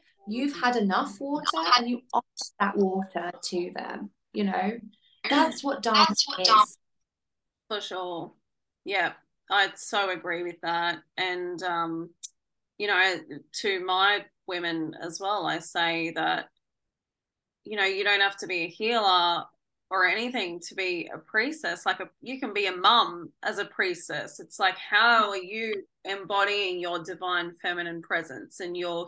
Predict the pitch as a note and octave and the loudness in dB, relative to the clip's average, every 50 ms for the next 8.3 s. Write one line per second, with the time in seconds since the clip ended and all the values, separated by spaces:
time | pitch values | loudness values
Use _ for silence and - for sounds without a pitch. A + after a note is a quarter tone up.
0 | - - - G#3 G3+ G3 F#3 F3+ F3 E3+ E3+ E3 D#3+ - - F3 F#3 F#3 - E4+ | -8 -8 -6 -4 -2 0 0 0 -2 -2 -4 -6 -6 -6 -4 -4 -4 -4 -6 -12
1 | - - - - - _ _ _ _ _ _ _ _ _ _ _ - G3 F#3+ F#3+ | -12 -12 -12 -14 -16 _ _ _ _ _ _ _ _ _ _ _ -6 -2 2 2
2 | G3 F#3+ - F3 F3+ - - B3 A3+ A#3 A3+ A3 G#3+ G#3 G3+ F#3+ - - _ - | 2 2 2 0 -2 -2 0 4 6 6 6 6 4 4 0 -2 -4 -8 _ 0
3 | F#3+ G#3 G3 G3+ - - - B3 A#3+ A#3+ A#3+ A#3 - - _ G#3 G#3+ G#3+ A3 - | 2 2 2 2 0 -2 2 2 2 2 2 -4 -10 -8 _ -4 -4 -4 -4 -4
4 | A3 G3+ G3 F#3+ F3+ - - - - D#3+ F#3+ F#3 F3 E3+ E3+ - - G3 G3 G3+ | -6 -2 0 -2 -2 -2 -6 -12 -8 -2 0 2 2 2 0 2 4 2 4 2
5 | G3+ G3 F#3 - G3 F3 F3 F3 F3 E3+ E3 - F#3 F3 F3 - G3 D#3+ - - | 0 -4 -4 -2 -2 0 0 -2 -4 -6 -8 -6 -8 -8 -6 -8 -8 -10 -10 -8
6 | - G3+ F3+ E3+ E3 E3+ - - F#3 E3+ D#3+ F3 F3 E3 E3 D#3+ D#3+ - - G3+ | -8 -6 -4 -4 -4 -6 -8 -10 -8 -8 -8 -8 -6 -6 -6 -6 -6 -6 -2 -2
7 | F3+ - - - - - - - _ _ _ _ _ _ _ _ _ A#3 D4+ - | -2 -2 -2 -6 -10 -16 -20 -20 _ _ _ _ _ _ _ _ _ -2 0 0
8 | - A4+ A4 G#3+ G3+ - | 2 2 0 0 -2 -6